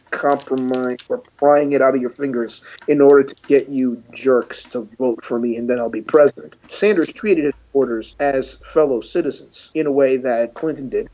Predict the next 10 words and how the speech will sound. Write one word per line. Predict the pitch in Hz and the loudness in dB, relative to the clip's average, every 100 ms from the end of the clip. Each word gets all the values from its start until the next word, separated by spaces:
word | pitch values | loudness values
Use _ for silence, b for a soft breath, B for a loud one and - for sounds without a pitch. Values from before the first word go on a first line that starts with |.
| - | -6
In | |
a | 160 | -2
lot | 202 | 2
of | 208 | 4
ways | 220 220 233 202 | 4 4 0 0
that | 208 208 - | 0 0 -4
the | 156 170 | -2 0
Republican | 160 160 180 170 - 151 | 4 4 4 0 -4 -4
politicians | 156 147 143 214 165 104 101 - - - 143 | -2 -2 -2 -4 -4 -14 -20 -20 -20 -20 -16
didn't. | 135 - - | -14 -14 -16